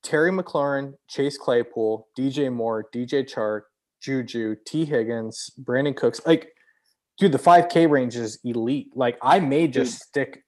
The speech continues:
Speaker 1: and roll with the five K range and pay up at running back and
Speaker 2: Yeah.
Speaker 1: Tyler
Speaker 2: Dude, the,
Speaker 1: and
Speaker 2: that's what I was
Speaker 1: play and
Speaker 2: saying.
Speaker 1: make it,
Speaker 2: Even
Speaker 1: whatever.
Speaker 2: the four K range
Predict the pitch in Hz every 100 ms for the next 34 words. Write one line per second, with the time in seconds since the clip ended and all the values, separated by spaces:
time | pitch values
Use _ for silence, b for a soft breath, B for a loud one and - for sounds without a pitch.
0 | - 131 117 113 131 139 117 113 120 127
1 | 120 117 - 117 120 135 156 156 120 123
2 | 113 117 113 117 120 117 120 117 117 113
3 | 104 104 104 123 117 95 131 131 131 123
4 | 123 127 127 - _ _ - 131 139 160
5 | 135 135 131 135 113 104 95 147 - 113
6 | 104 131 151 - 175 170 175 185 202